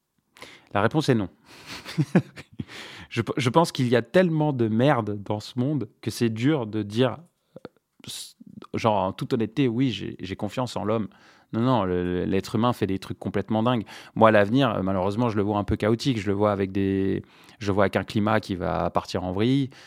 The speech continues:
Je le vois avec une écologie qui est catastrophique et je le vois avec des rapports sociaux et humains, en plus, là, encore plus avec cette histoire de covid et tout, qui sont au bord de péter. Donc, euh, non, j'ai du mal avec ça. Par contre, je crois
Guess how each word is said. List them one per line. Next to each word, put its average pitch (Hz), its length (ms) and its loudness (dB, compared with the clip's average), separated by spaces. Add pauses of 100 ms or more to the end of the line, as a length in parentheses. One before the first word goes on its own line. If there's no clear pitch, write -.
(240)
Je 98 100 -6
le 107 60 2
vois 104 120 2
avec 98 180 0
une 104 120 -2
écologie 110 560 0
qui - 140 -8
est 90 200 -4
catastrophique 120 680 -4
et 107 60 -2
je 92 80 -4
le 104 60 0
vois 110 100 0
avec 107 100 -4
des 95 80 2
rapports 87 320 0
sociaux 120 400 0
et 95 120 0
humains, 110 360 0
en 98 140 0
plus, 107 280 -6
là, 92 240 -4
encore - 240 -6
plus - 200 -6
avec 101 140 -6
cette - 220 -8
histoire 95 220 -4
de 95 80 -6
covid 107 340 -2
et 98 60 -2
tout, 160 140 0 (560)
qui - 180 -10
sont - 180 -6
au 92 120 -2
bord 101 240 2
de 107 80 0
péter. 139 360 0 (360)
Donc, 101 260 -2
euh, 98 720 2
non, 127 140 0
j'ai 107 120 -2
du 101 120 -2
mal 107 120 0
avec 107 140 0
ça. 139 140 0
Par - 200 -2
contre, 156 300 -4 (1000)
je 110 200 0
crois 147 540 -2